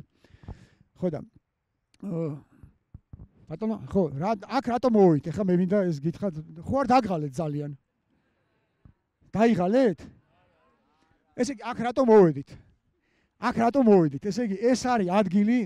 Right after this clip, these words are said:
ძალიან მიყვარს ეს ადგილი, იმიტომ რომ ეს ადგილი და-, დაკავშირებულია, ე, ნიკო ფიროსმანის მთავარ სიყვარულთან. აქ, აი ამ ადგილას, სადაც ჩვენ ხა ვიმყოფებით, ნიკო ფიროსმა პირველად ნახა,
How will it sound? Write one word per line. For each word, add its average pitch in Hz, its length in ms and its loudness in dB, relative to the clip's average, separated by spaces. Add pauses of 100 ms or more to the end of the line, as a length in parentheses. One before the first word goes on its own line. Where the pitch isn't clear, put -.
(100)
ძალიან 226 340 -4
მიყვარს 233 280 0
ეს 165 100 -6
ადგილი, 156 280 -8
იმიტომ 208 240 0
რომ 170 120 0 (460)
ეს 240 180 0
ადგილი 208 380 -2
და-, 180 280 -6
დაკავშირებულია, 220 920 -4 (760)
ე, 196 180 -8
ნიკო 202 420 0
ფიროსმანის 220 560 0
მთავარ 220 320 0
სიყვარულთან. 135 580 -4 (1120)
აქ, 226 320 -8
აი 190 180 -10
ამ 214 160 0
ადგილას, 180 320 0
სადაც 190 200 -2
ჩვენ 202 180 0
ხა 160 120 -4
ვიმყოფებით, 196 460 0
ნიკო 220 180 -2
ფიროსმა 180 440 -4
პირველად 240 580 2
ნახა, 190 400 -4